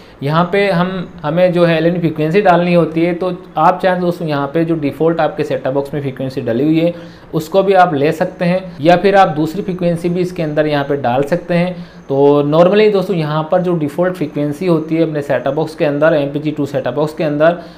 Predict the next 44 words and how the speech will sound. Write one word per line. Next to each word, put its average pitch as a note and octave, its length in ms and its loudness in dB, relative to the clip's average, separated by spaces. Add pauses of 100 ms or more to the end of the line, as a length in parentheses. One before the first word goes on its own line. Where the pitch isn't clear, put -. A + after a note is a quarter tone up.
(160)
वो G#3+ 120 2
ज़ीरो E3+ 260 4
इक्यावन F#3 380 0
पचास F3 420 2
या F3 120 2
फिर F3 200 0
ज़ीरो D#3+ 220 0
नौ D#3+ 140 -2
हज़ार D#3 180 2
सात C#3+ 220 -4
सौ - 120 -6
पचास D3 440 0
होती F3+ 260 -2
है। F#3 120 0 (380)
तो - 380 0
इन G#3 200 0
दोनों F#3 260 2
frequency F3+ 460 -4
में F#3 80 -2
से E3+ 100 -6
दोस्तों E3 280 -2
आप D#3 280 -2
कोई E3 180 2
सी G3+ 140 -6
भी G3+ 60 -8
फ्रीक्वेंसी D#3 440 -4
यहाँ C3+ 240 -2
पे D3 100 -2
input C#3+ 340 -6
कर D3+ 140 2
सकते F#3 340 -4
हैं। F#3 180 2 (300)
और D#3 100 -2
दोस्तों G3 220 2
यहाँ E3+ 260 2
पे G3 140 -2
ध्यान D#3+ 300 -2
रखना F#3+ 240 0
है F3+ 220 0
कि F3+ 280 -8 (160)
जो D#3+ 140 -2
दोनों D3 360 2
कॉलम F3 380 4
है, F#3 380 0